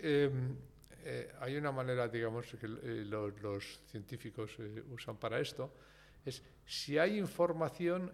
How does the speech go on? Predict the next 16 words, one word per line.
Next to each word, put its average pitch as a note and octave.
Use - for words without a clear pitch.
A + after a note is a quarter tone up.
en C3+
un D#3
resultado B2+
negativo. G2+
Porque -
muchas D3+
veces D3+
el C#3+
emprendedor C#3
va -
buscando C3+
solo C3+
resultados A#2+
positivos. G#2
Entonces, A2+
eh, G#2